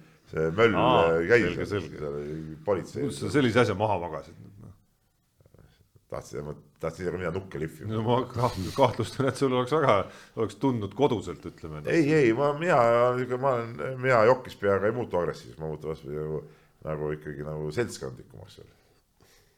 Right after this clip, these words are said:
Speaker 1: Mitte muidu seda ei oleks.
Speaker 2: Jaa, no seda võime kinnitada. Aga järgmine eriauhind on aasta paralleel maailmas, mille jagavad omavahel,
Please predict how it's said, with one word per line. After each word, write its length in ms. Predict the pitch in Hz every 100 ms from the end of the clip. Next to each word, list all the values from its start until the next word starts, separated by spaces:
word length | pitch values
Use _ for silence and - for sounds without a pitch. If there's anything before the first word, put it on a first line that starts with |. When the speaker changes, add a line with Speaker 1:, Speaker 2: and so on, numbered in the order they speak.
| _ _ _ _ _
Speaker 1:
Mitte 200 | - -
muidu 220 | 73 98 65
seda 220 | 55 57
ei 80 | 57
oleks. 240 | - - -
Speaker 2:
Jaa, 240 | 98 87 71
no 180 | 90 104
seda 260 | 101 101 92
võime 160 | 90 87
kinnitada. 520 | 98 92 - - 80 _ -
Aga 260 | 98 101 92 92 90 92
järgmine 460 | 98 110 92 95 95
eriauhind 640 | 110 101 104 95 90 82
on 160 | 87 90
aasta 320 | 104 98 -
paralleel 540 | 85 98 92 98 110 90
maailmas, 640 | 110 107 82 78 78 - - - - _ -
mille 260 | 85 85 87 85 85 85 85
jagavad 440 | 92 107 92 90
omavahel, 560 | 110 104 90 92 90